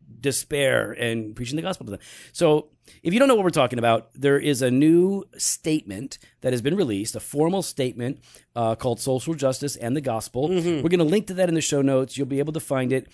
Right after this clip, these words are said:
Speaker 1: Um, and what it, what it is basically is earlier this year, a group of men gathered to talk through some theological and social issues. And out of that meeting, this statement was born. And the statement is a collection of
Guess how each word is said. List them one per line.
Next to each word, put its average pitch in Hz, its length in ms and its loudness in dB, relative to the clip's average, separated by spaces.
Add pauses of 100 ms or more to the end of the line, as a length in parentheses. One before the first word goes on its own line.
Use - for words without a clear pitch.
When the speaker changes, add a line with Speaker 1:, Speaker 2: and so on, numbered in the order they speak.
(300)
Speaker 1:
Um, 127 640 2
and 156 220 -2
what 214 120 2
it, 240 120 -2 (180)
what 202 140 0
it 175 100 -8
is 156 220 2
basically 143 400 -2
is 117 160 -2
earlier 208 240 0
this 180 240 0
year, 123 160 2
a 120 60 4
group 147 180 -4
of 151 100 -6
men 160 120 2
gathered 117 460 0
to - 60 -20
talk 151 280 -6
through 120 240 0
some 117 120 -12
theological 170 680 -4
and - 120 -8
social 160 420 -2
issues. 107 440 -4 (120)
And 113 220 -6
out 156 140 -2
of 190 60 -2
that 185 140 0
meeting, 135 280 0
this 123 120 -4
statement 117 400 -6
was - 120 -8
born. 170 260 0
And 113 80 -2
the 117 60 -6
statement 156 560 -2
is 123 160 -6
a 139 40 -10
collection 160 520 -4
of 98 160 -14